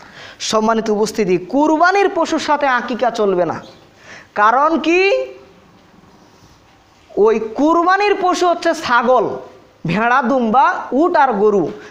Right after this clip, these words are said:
কিন্তু আকিকার পশু কি? ছাগল, ভেড়া, দুম্বা।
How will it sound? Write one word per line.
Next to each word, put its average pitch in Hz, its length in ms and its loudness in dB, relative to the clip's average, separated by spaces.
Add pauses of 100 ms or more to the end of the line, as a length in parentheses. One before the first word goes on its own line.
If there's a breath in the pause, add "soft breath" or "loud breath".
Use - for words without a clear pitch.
কিন্তু 302 300 0
আকিকার 277 460 0
পশু 320 280 -2
কি? 294 200 0
ছাগল, 240 460 -2
ভেড়া, 254 160 0
দুম্বা। 294 340 -2